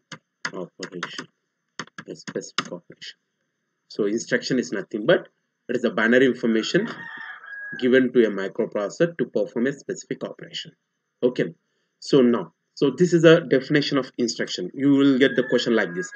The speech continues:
define an instruction and explain the, uh, instruction set of the eight zero eight six microprocessor in detail. Okay. So instruction is nothing but it is a, uh, binary information given to a microprocessor to perform a specific operation. Okay.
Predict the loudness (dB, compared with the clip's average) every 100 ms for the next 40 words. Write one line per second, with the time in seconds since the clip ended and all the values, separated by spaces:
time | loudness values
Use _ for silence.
0 | -16 -4 0 4 6 4 2 -2 -4 -2
1 | 0 0 0 -2 0 2 2 -2 -6 _
2 | -6 -2 -2 -4 -4 -4 -4 -6 -4 -2
3 | -2 -2 -2 -2 -6 -8 -8 -6 -8 -6
4 | -6 -4 -4 -4 -6 -6 -8 -6 -6 -6
5 | -10 _ _ _ -2 2 4 2 -6 _
6 | -10 -4 0 0 -2 -4 0 0 0 -2
7 | -4 -2 0 -2 0 -2 -4 -12 _ -8
8 | -2 0 0 -2 -4 0 4 6 6 4
9 | -2 -4 0 0 2 0 0 -2 -4 -6
10 | -6 -6 -4 -6 -6 -6 -8 -6 -4 -4
11 | -4 _ _ -6 -6 -6 -12 -10 -10 -10
12 | -12 -12 -12 -8 -4 -4 -6